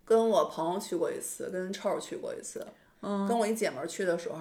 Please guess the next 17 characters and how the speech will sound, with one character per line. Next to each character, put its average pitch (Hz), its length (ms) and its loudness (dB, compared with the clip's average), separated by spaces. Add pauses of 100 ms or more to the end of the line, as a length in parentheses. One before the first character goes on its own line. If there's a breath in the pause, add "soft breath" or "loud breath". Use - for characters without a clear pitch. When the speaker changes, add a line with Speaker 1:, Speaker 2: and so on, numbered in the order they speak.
(120)
Speaker 1:
呢， 151 140 -8
她 196 160 -6
刚 202 160 0
从， 202 240 -6 (320)
就 - 160 -4
刚 208 160 2
回 190 160 -2
国， 170 400 2 (120)
回 180 160 2
来 196 100 4
去 202 160 -4
雍 180 180 -2
和 208 80 -4
宫， 220 260 -2 (160)
<laughs> 370 260 -8
她 226 120 8
说 226 320 4